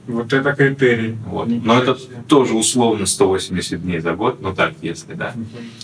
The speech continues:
Speaker 2: А, но, э, такой очень длительный промежуток
Speaker 1: Мгм.
Speaker 2: взят. А, у непостоянного там менее пяти лет за десять лет, ну, в общем, вот так вот. Вот ближе всего к этим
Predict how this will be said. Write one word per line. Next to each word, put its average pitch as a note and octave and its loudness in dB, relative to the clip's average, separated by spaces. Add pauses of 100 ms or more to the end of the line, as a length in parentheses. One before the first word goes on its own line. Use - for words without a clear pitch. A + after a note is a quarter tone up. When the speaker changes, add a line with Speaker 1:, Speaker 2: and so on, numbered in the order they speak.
(140)
Speaker 2:
А, - -2 (1120)
но, G2+ -2 (160)
э, F#2+ -6 (380)
такой G2 -2
очень G2 -4 (200)
длительный E2 -4
промежуток E2 -10
Speaker 1:
Мгм. - -12
Speaker 2:
взят. D#2 -10 (640)
А, D#2+ -4 (180)
у A2 4
непостоянного A2 2
там E2+ -4
менее E2 -6
пяти - -12
лет - -8
за - -18
десять - -16
лет, F#3+ 2
ну, B2 -4 (200)
в - -6
общем, - -6
вот - -12
так - -12
вот. - -20 (540)
Вот F2+ 2
ближе D3+ 2
всего A2 2
к F#2 0
этим G2 -4